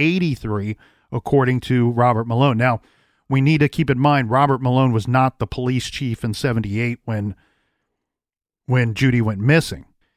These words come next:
But he goes on to say, "With seventeen thousand students, we get a lot of missing persons reports here, but there always seems to be an explanation." So think about that.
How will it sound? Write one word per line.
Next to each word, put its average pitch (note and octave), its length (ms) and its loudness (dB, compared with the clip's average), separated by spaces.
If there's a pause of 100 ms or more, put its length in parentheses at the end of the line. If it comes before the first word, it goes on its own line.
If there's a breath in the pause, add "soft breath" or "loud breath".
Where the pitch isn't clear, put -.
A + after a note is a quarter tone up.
(240)
But D3 100 2
he E3 80 4
goes F#3+ 260 4
on G#3 140 4
to F3 80 2
say, G#3 220 4
"With C#3 120 0
seventeen F#3+ 840 0
thousand D#3+ 640 0
students, D#3+ 640 2
we B2+ 180 -2
get C#3+ 240 0
a F#3 60 2
lot D3+ 260 2
of C#3 120 -2
missing D3 560 0
persons E3 580 -2
reports A#2 600 -2
here, C3 300 2
but C3+ 300 -2
there D3 380 2
always D#3+ 600 0
seems C#3+ 440 -2
to D3+ 100 0
be A#2+ 380 -2
an B2 80 0
explanation." B2 800 -2
So D#3 160 0
think A#3+ 200 -2
about C#3 280 -4
that. F2 200 -12